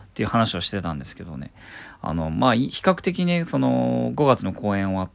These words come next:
て時間あったんで、何してたかっていうと、あの、今日はその話しようと思うんですけど、あの、ず-、結構Netflixずっと見てたんですね。で、あの、もともとね、Netflix、まあまあ、まあ、結構、まあ、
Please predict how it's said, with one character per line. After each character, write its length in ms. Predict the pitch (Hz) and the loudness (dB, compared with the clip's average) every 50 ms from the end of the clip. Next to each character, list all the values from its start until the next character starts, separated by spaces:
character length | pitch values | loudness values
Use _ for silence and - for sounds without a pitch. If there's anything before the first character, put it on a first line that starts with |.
| _ | _
て 140 | - 95 95 | -8 -8 -6
時 120 | 95 110 98 | -6 -6 -4
間 180 | - 107 101 | -2 -2 -2
あ 40 | 98 | -2
っ 40 | 95 - - | -4 -6 -8
た 100 | - 78 | -8 -8
ん 140 | 80 82 78 | -6 -6 -8
で、 260 | 80 76 71 - - - - - - - - | -8 -8 -8 -10 -12 -16 -20 -20 -20 -10 -2
何 240 | - 127 165 175 135 | 2 2 4 4 4
し 100 | 98 - | 2 0
て 120 | - 95 | -2 -4
た 100 | 82 85 | -4 -4
か 80 | - 82 | -4 -6
っ 40 | - | -8
て 140 | - - - | -10 -12 -14
い 40 | |
う 40 | - | -14
と、 220 | - - 71 67 62 | -12 -10 -10 -8 -8
あ 60 | 58 | -8
の、 340 | 60 58 58 - - - - - - - - - - - - - - - - - - | -8 -8 -10 -10 -12 -12 -16 -20 -20 -20 -20 -20 -20 -20 -20 -20 -20 -20 -8 -2 0
今 220 | 113 95 85 80 | 2 2 2 0
日 40 | 80 | -2
は 60 | 82 | -4
そ 160 | 85 - - | -4 -4 -4
の 100 | 101 95 | -4 -4
話 300 | 95 98 95 95 95 - | -4 -4 -4 -2 0 0
し 100 | - - 90 | 0 0 -2
よ 60 | 87 | -4
う 40 | 82 | -4
と 60 | 82 | -6
思 140 | 76 71 - | -8 -8 -8
う 20 | |
ん 40 | - | -10
で 80 | 78 | -12
す 60 | - - | -14 -14
け 100 | - - | -14 -12
ど、 240 | - - 69 - - | -12 -12 -10 -10 -8
あ 60 | 90 | -8
の、 400 | 92 90 87 82 82 80 80 78 80 - - - - 87 - - | -8 -6 -6 -6 -6 -6 -6 -8 -8 -8 -8 -8 -8 -8 -10 -10
ず-、 180 | - - - - - - 113 107 | -12 -12 -12 -10 -6 -6 -4 -2
結 140 | - 151 139 | -2 -2 0
構 100 | - 107 | 0 0
Netflix 840 | 95 101 110 - - - - 147 160 156 151 - - - - 113 | 0 0 -2 -2 -2 0 0 2 2 0 -2 -2 -6 -6 -4 -4
ず 140 | 104 98 95 | -4 -4 -6
っ 20 | |
と 140 | 92 - 98 | -6 -4 -2
見 80 | 104 104 | -2 -2
て 160 | - - 107 | 0 -2 -4
た 100 | - 92 | -6 -8
ん 60 | 87 | -12
で 60 | 85 - | -12 -10
す 100 | - - | -8 -6
ね。 140 | - - - - - - - - - - - - | -6 -6 -8 -10 -14 -12 -10 -10 -10 -10 -8 0
で、 360 | - 120 127 123 110 98 90 - - - _ - - - - - - - - | 4 6 6 6 6 4 2 0 -8 -16 _ -20 -20 -20 -20 -20 -20 -10 0
あ 120 | - 117 120 | 2 4 6
の、 80 | 127 | 6
も 140 | 120 135 160 | 6 4 4
と 80 | 185 220 | 4 4
も 140 | 214 214 220 | 2 4 4
と 100 | 208 208 | 4 4
ね、 120 | 202 190 | 4 2
Netflix、 640 | 160 147 147 147 - 160 156 147 143 - - - | 2 0 0 -2 -2 -2 -2 -2 -2 -4 -4 -4
ま 160 | 85 82 80 80 | -2 -2 -2 -2
あ 40 | |
ま 140 | 76 80 73 | -2 -4 -4
あ、 40 | - - - - - | -6 -8 -10 -8 -4
ま 380 | 90 110 107 95 71 60 50 50 - | -2 0 0 0 0 -2 -4 -8 -12
あ、 60 | - | -12
結 200 | - - 208 208 | -4 -2 -2 0
構、 100 | - 208 | 2 2
ま 160 | 104 120 156 151 | 4 4 4 4
あ、 100 | - | 2